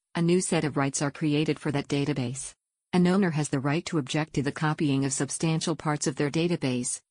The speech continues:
even if data is extracted and reconstructed piecemeal. Database rights under the E U are created automatically,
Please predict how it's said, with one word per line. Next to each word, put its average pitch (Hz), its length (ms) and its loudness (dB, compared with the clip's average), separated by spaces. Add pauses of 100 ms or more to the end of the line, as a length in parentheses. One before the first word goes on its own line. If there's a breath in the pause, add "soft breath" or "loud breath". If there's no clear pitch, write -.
even 185 260 4
if 143 100 0
data 147 300 0
is 131 220 0
extracted 160 500 -2
and 139 160 0
reconstructed 170 720 -2
piecemeal. 127 640 -2 (420)
Database 185 540 0
rights 151 340 -2
under 160 180 2
the 143 240 0
E 170 40 2 (160)
U 147 100 2
are 139 80 0
created 151 500 0
automatically, 143 840 0